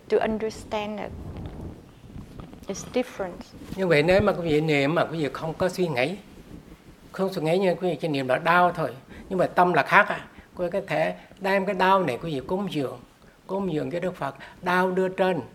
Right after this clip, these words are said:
Speaker 2: Dạ, tôi là đây? Quý vị đưa lên trên đó thầy. Rồi quý vị chỉ chánh niệm thôi, chánh niệm. Rồi đau là cảm giác. Rồi chỉ cái nhá,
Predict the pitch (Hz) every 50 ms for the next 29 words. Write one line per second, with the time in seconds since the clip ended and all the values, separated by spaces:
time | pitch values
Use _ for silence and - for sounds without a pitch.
0 | - - - - - _ - - - 156 160 - - 190 185 185 185 170 156 160
1 | 165 170 175 185 180 180 - - - - - _ - 151 151 147 151 160 170 170
2 | 175 170 175 175 170 151 165 170 175 175 185 170 - 156 143 151 - - - -
3 | - - - 165 156 185 185 151 147 151 - - 143 151 - - 214 220 220 185
4 | 156 143 143 151 147 - 175 165 160 - - - _ - 226 233 226 208 175 147
5 | 135 131 127 135 143 139 - - - - - - - - 165 165 170 196 190 196
6 | 196 202 202 180 139 - - 127 127 139 139 180 202 220 214 214 - - - -
7 | - - - - - _ - 143 139 139 - 131 135 147 196 190 180 190 170